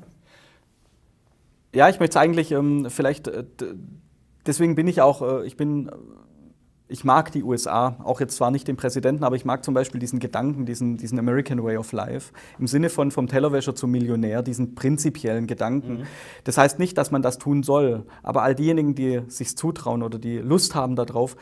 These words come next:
Speaker 1: dass sie die Möglichkeiten haben. Und das, finde ich, hat auch ein bisschen was von Teilhabe und auch Gerechtigkeit zu tun,
Speaker 2: Ja.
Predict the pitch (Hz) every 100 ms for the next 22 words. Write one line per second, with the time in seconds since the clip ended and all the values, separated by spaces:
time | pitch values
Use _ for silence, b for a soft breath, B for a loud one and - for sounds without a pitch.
0 | B 120 131 123 120 131 143 - 120 123
1 | 117 110 113 - B B 127 123 151 143
2 | 143 135 135 135 143 151 131 131 127 123
3 | - 123 143 135 127 123 110 - 127 135
4 | - 139 - 120 120 120 - 139 160